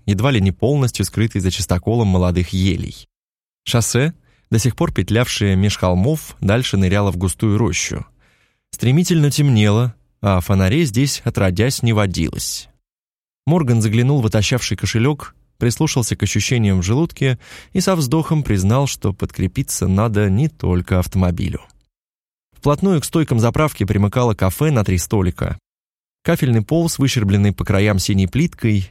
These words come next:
мебель из оранжевого пластика, полосатые занавески на окнах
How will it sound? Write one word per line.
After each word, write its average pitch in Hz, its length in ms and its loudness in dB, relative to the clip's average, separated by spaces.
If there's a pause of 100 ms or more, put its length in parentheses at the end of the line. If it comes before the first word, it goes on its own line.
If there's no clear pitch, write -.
(100)
мебель 117 480 2
из 95 100 0
оранжевого 92 520 2
пластика, 101 720 0 (120)
полосатые 95 500 0
занавески 92 560 0
на 113 180 2
окнах 95 460 -2